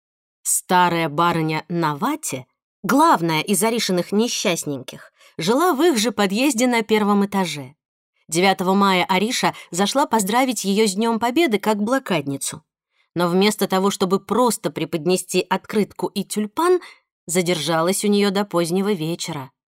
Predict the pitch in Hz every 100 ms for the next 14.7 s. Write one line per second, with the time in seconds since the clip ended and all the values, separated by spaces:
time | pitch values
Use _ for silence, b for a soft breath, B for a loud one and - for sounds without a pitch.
0 | _ B B 233 254 320 381 415 370 214
1 | 190 165 254 302 - 233 220 208 180 180
2 | 165 160 156 135 139 131 - 131 _ _
3 | _ _ - 160 170 - 185 220 185 185
4 | 175 175 165 165 180 175 165 170 175 147
5 | 151 147 - - 143 131 170 233 B B
6 | B _ 208 190 160 165 160 226 339 370
7 | 339 339 - - 240 - 190 196 185 -
8 | - - 202 175 165 151 165 175 151 165
9 | 170 202 214 233 143 127 127 123 B B
10 | 185 196 202 - 196 202 - 208 - 247
11 | 320 165 160 185 - 165 185 208 269 302
12 | - 302 - 214 175 156 202 277 _ _
13 | - 214 214 330 - 254 220 220 202 202
14 | 196 196 269 359 349 254